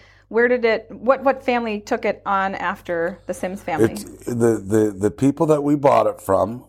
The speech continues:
Speaker 2: are direct descendants of the Sims.
Speaker 1: Wow.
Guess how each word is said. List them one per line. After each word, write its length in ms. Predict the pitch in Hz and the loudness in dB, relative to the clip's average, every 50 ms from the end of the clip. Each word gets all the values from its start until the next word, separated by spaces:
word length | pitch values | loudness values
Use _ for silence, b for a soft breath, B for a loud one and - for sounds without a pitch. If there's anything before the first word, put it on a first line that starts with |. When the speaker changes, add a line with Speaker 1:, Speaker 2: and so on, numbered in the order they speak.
| _ - | _ -10
Speaker 2:
are 340 | - 98 95 95 98 98 95 | -2 2 2 4 4 2 0
direct 640 | 87 80 95 95 95 101 107 107 - _ _ _ | -2 -4 -4 0 2 2 2 0 -2 _ _ _
descendants 760 | - 117 117 - - - 127 107 104 98 101 107 110 104 - | -8 -6 -6 -2 2 2 2 2 2 0 0 -2 -2 -2 0
of 160 | - 98 92 95 | 0 0 0 -2
the 100 | 123 117 | -4 -4
Sims. 560 | - - 98 92 85 82 117 - - - - | -2 0 2 2 2 0 -4 -8 -12 -10 -8
Speaker 1:
Wow. 320 | - 170 175 95 - 185 | -6 -6 -6 -6 -10 -12